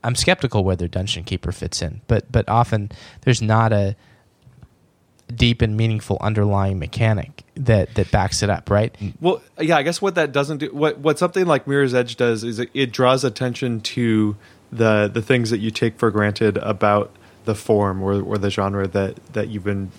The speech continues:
Speaker 2: that you've been playing, and it makes you question whether or not what has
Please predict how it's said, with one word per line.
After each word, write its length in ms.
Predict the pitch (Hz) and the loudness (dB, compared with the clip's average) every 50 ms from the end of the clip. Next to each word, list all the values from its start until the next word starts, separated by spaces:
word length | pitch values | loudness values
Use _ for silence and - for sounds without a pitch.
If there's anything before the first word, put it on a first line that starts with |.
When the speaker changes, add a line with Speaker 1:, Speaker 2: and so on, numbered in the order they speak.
| - - _ _ - _ - | -20 -20 _ _ -20 _ -2
Speaker 2:
that 100 | 123 120 | -2 0
you've 120 | 123 104 | 2 0
been 120 | 110 107 101 | 0 0 0
playing, 340 | - 120 113 107 104 101 | 0 0 0 0 0 -2
and 100 | 101 98 | -4 -6
it 60 | 101 110 | -4 -2
makes 220 | 120 117 - - | -2 -2 -2 -6
you 60 | 113 | -6
question 460 | - - 127 123 110 - - 117 107 | 0 2 2 2 2 -2 -4 -2 0
whether 280 | 107 110 110 104 110 104 | 2 0 2 2 2 0
or 60 | 104 | 0
not 280 | 101 104 101 98 98 - _ _ - - _ _ - _ - | 0 0 -2 -2 -4 -8 _ _ -20 -20 _ _ -20 _ -14
what 320 | 110 101 113 117 110 - | -4 0 0 0 0 0
has 540 | 113 110 113 107 104 101 101 98 - - | -2 -2 0 0 0 0 -2 -4 -8 -10